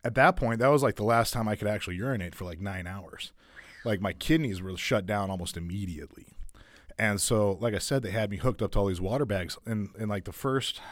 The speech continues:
I don't know, like, five to seven hours, I put on, like, eighteen pounds of water weight.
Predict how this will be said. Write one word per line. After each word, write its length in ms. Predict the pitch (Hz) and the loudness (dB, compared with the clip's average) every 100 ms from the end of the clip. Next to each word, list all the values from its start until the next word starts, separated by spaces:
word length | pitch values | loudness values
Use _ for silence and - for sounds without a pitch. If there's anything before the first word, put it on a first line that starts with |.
| - | -10
I 60 | 117 | -8
don't 100 | 101 | -8
know, 120 | 92 | -8
like, 160 | 95 | -12
five 320 | - 110 113 107 | -6 -2 -2 -2
to 60 | |
seven 320 | - 120 104 | -2 -2 -2
hours, 320 | 95 101 123 110 | -2 0 0 2
I 60 | |
put 180 | 117 139 | 6 6
on, 120 | 117 | 4
like, 160 | 101 92 | -2 -6
eighteen 360 | 104 104 - 95 | -8 -8 -6 10
pounds 320 | 104 104 95 | 10 10 -4
of 80 | 80 | -8
water 260 | 82 85 80 | -8 -10 -12
weight. 220 | 82 | -16